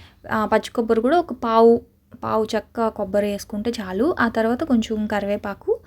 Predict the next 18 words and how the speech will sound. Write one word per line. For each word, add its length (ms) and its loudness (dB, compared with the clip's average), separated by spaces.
అలాగే 340 0
ఇంగువ, 340 0
ఇంకా 380 8
ఇక్కడ 300 4
జీలకర్ర 440 6
కూడా 180 8
వేసుకోవాలి, 560 2
ఒక 120 -4
పావు 320 2
స్పూన్ 300 2
జీలకర్ర 340 4
కూడా 160 4
వేసుకోండి. 580 -2
నేనేంటంటే, 720 2
జీలకర్ర 500 -2
పొడి 260 6
అయితే 240 4
వేసుకుంటాను, 720 -4